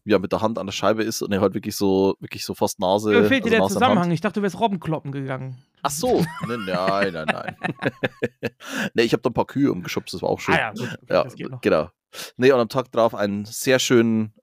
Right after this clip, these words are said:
Speaker 1: äh, Wellness-Tag dann verbracht in einer Therme. Also so, so richtig dekadent mit,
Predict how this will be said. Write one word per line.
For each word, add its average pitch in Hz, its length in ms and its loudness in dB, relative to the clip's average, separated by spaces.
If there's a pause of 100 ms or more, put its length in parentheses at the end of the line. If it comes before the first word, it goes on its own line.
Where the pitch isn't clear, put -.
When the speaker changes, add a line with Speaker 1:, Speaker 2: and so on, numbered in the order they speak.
Speaker 1:
äh, 98 440 4 (200)
Wellness-Tag 107 640 0
dann 98 100 -6
verbracht 95 340 -2
in - 80 -8
einer 87 160 -4
Therme. 104 460 0 (180)
Also 95 140 -4
so, 101 200 -2
so 107 140 0
richtig 113 320 0
dekadent 104 540 0
mit, 98 320 -4